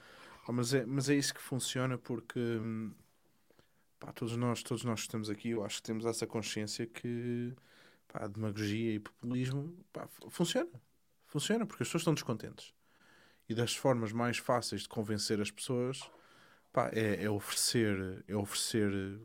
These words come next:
coisas que tu sabes que não é possível, é oferecer dinheiro. Não é? Dizer, se vou dizer que aquelas tretas de trezentos euros para, para os polícias, duzentos e cinquenta euros para não sei quem, quatrocentos e setenta e cinco euros para aquele, desconto. Toda a gente sabe que o dinheiro não cai do céu, só cai do céu na União Europeia, não é?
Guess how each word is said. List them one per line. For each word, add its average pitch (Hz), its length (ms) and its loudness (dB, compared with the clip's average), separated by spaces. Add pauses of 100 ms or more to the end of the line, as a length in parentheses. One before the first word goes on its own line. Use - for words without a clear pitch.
coisas 107 260 2
que - 80 -6
tu - 40 -4
sabes 101 180 0
que - 80 -8
não 104 60 2
é 98 40 0
possível, - 240 -10
é - 40 -6
oferecer - 320 -2
dinheiro. 101 280 -2 (640)
Não - 80 -10
é? 113 40 -10
Dizer, 110 220 -14
se - 140 -10
vou 123 300 0
dizer 143 160 -2
que 151 80 -4
aquelas 110 260 4
tretas 92 400 2
de 80 220 -8 (440)
trezentos 104 380 0
euros 101 200 4
para, 107 120 0
para 101 240 0
os 113 80 2
polícias, 165 560 2
duzentos 107 240 2
e - 20 -2
cinquenta 107 220 0
euros 101 140 2
para - 120 -4
não 101 60 0
sei 113 160 -2
quem, 160 340 2
quatrocentos 104 440 0
e - 20 -4
setenta - 220 -8
e 101 40 -2
cinco 101 240 -4
euros 95 140 -4
para 101 140 -2
aquele, 139 460 4
desconto. - 340 -6 (540)
Toda 113 160 4
a 107 40 6
gente 104 200 0
sabe 101 180 2
que - 80 -6
o - 20 -2
dinheiro 92 240 -2
não 90 120 -4
cai 92 140 -2
do - 80 -8
céu, - 220 0 (280)
só 98 160 -2
cai 95 120 2
do 92 100 -4
céu 92 260 2 (160)
na 92 80 -2
União 92 140 0
Europeia, 117 380 0 (480)
não 82 80 -8
é? 120 60 -10